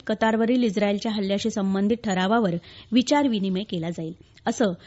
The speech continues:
कतारच्या परराष्ट्र मंत्रालयाचे प्रवक्ते माजेद अल अन्सार यांनी काल सांगितलं. शिखर परिषदेला उपस्थित राहणाऱ्या नेत्यांमध्ये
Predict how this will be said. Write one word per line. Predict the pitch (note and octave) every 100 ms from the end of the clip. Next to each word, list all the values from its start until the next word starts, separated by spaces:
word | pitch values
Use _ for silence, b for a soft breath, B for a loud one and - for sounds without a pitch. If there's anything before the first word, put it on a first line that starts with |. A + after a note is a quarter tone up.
| B -
कतारच्या | A#3+ C4 C4+ D#4
परराष्ट्र | D4+ A3+ G3 A3+ C4 D#4
मंत्रालयाचे | C#4 A3+ A3 A3+ A3 G#3+
प्रवक्ते | F3 G3 F#3+ F#3+ - C#4 B B B
माजेद | G#3+ G#3 G3+ B3+ C4+ -
अल | G#3+ G3
अन्सार | G3 F3+ A#3+ E3+ - -
यांनी | G#3 G3+
काल | F#3 F3+
सांगितलं. | F3+ F3+ E3+ F3 F3+ b b b
शिखर | - B3+ C#4
परिषदेला | C4 B3+ C4 B3 C4
उपस्थित | C#4+ F#3+ G#3 G#3+ F#3
राहणाऱ्या | G3+ G3+ G3+ G#3
नेत्यांमध्ये | G3+ G3 G3+ G#3 A3 F#3